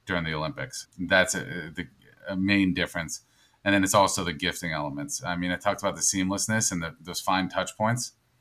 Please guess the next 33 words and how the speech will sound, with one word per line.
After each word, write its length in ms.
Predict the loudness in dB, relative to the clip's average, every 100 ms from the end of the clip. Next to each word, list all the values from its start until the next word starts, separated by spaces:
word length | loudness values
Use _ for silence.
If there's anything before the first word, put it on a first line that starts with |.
| _ _ _
A 60 | 0
fine 240 | 4 4
touch 260 | 4 2 2
point 240 | 0 0
that 180 | 0 0
we 140 | -2
find 380 | -2 0 0 -2
is 80 | -6
very 420 | -8 0 2 2
important 600 | 0 -4 -4 -4 -4 -8 -8
and, 240 | -6 -4
and 180 | -4 -4
really 460 | -2 0 -2 -4 -12 _ _ _ _ 2
caps 300 | 6 6 6
off 220 | 4 2
the 80 | -4
experience 640 | -4 -4 -2 -2 -4 -4
is 300 | -4 -6 -8 _ _ -2
that 260 | 2 2 2
gifting, 480 | 0 -2 -8 -12 -10
you 80 | -2
know, 160 | 0 0
the 100 | 0
merchandise, 840 | 2 0 0 2 4 2 -2 -10 _ -20 -20 -20 _
elements 500 | 2 4 4 0 -2
from 520 | 0 2 2 0 -4 -8
the 260 | -8 0 0
host 340 | 0 0 0
city, 500 | 0 0 0 -2 -6 _ _ -8
um, 160 | -4
when 140 | -4 -4
people 280 | -6 -6
depart, 560 | -8 -4 2 4 4